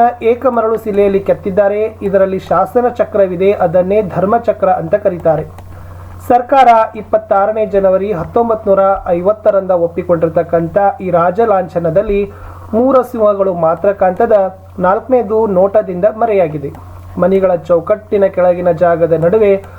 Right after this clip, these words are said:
ಬಲಗಡೆ ಗೂಳಿ, ಎಡಗಡೆ ಕುದುರೆ, ಪೂರ್ತಿ ಅಂಚಿನಲ್ಲಿ ಇತರ ಚಕ್ರಗಳ ಪರಿಧಿ ಕಾಣ್ತದ. ಗಂಟೆಯ ಆಕಾರದ ಕಮಲವನ್ನ ಕೈಬಿಟ್ಟಿದರ. ಮಂಡೂಕ ಉಪನಿಷತ್ತಿನ "ಸತ್ಯಮೇವ ಜಯತೆ" ಎಂಬ ವಾಕ್ಯವನ್ನ ದೇವನಾಗರಿ ಲಿಪಿಯಲ್ಲಿ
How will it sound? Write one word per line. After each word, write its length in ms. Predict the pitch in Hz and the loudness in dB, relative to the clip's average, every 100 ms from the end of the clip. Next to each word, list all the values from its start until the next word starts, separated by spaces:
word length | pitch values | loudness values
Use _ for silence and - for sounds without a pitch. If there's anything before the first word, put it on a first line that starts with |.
| - - 156 | -20 -4 0
ಬಲಗಡೆ 400 | 165 180 170 151 | 2 2 0 -2
ಗೂಳಿ, 460 | 147 202 247 240 - - 185 | 0 2 2 -4 -8 -10 0
ಎಡಗಡೆ 500 | 180 226 202 190 165 | 2 2 0 -2 -2
ಕುದುರೆ, 480 | 196 202 196 196 233 - - - - | -2 0 2 2 0 -8 -18 -6 0
ಪೂರ್ತಿ 340 | 277 269 285 | 2 2 0
ಅಂಚಿನಲ್ಲಿ 680 | 240 220 247 220 196 196 233 | 0 0 -2 0 2 0 -4
ಇತರ 420 | 233 185 240 254 | -4 0 0 0
ಚಕ್ರಗಳ 560 | - 214 - 208 190 185 | -2 -2 0 0 2 0
ಪರಿಧಿ 360 | 180 160 180 | -2 -2 -4
ಕಾಣ್ತದ. 520 | - 240 214 170 143 - - - 165 | 2 2 2 -4 -4 -10 -18 -10 0
ಗಂಟೆಯ 440 | 180 202 208 196 | 0 2 2 4
ಆಕಾರದ 560 | 190 185 190 190 185 185 | 2 2 2 2 2 0
ಕಮಲವನ್ನ 540 | 185 175 175 175 170 | 0 2 4 4 2
ಕೈಬಿಟ್ಟಿದರ. 640 | 165 160 175 170 185 190 208 233 - - - - | -2 -2 -2 0 2 4 4 2 -2 -20 -20 -6
ಮಂಡೂಕ 520 | 196 214 226 277 285 269 254 | 0 0 0 -2 0 -2 -2
ಉಪನಿಷತ್ತಿನ 720 | - 220 220 - 208 208 202 | -2 -4 -4 -2 -2 2 2
"ಸತ್ಯಮೇವ 720 | 196 196 - 208 202 220 247 | 2 -2 0 0 2 4 4
ಜಯತೆ" 420 | 220 208 190 196 180 | 2 -2 0 0 2
ಎಂಬ 180 | 175 | 2
ವಾಕ್ಯವನ್ನ 720 | 175 165 175 - 220 196 190 180 | 2 2 0 0 0 2 0 0
ದೇವನಾಗರಿ 760 | 156 170 190 180 170 175 240 | 0 2 2 2 -2 0 -2
ಲಿಪಿಯಲ್ಲಿ 640 | 202 196 175 202 226 202 | -4 -6 -2 0 2 0